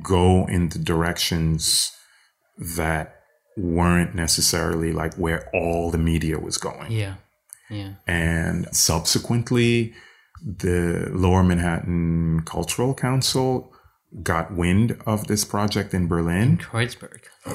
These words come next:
Speaker 1: In Kreuzberg.
Speaker 2: Yeah.
Speaker 1: Yeah, yeah, yeah. So the Lower Manhattan Cultural Council,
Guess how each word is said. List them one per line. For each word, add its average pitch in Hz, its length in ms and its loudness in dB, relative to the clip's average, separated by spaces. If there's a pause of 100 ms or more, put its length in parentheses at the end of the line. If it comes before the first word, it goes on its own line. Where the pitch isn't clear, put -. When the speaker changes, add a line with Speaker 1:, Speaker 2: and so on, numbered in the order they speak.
Speaker 1:
In 107 200 6
Kreuzberg. 113 640 2
Speaker 2:
Yeah. 107 180 2
Speaker 1:
Yeah, 113 180 4
yeah, 196 140 4
yeah. 160 340 2
So 98 240 0
the 92 80 4
Lower 92 240 6
Manhattan 104 460 2
Cultural 101 400 -2
Council, 110 640 -2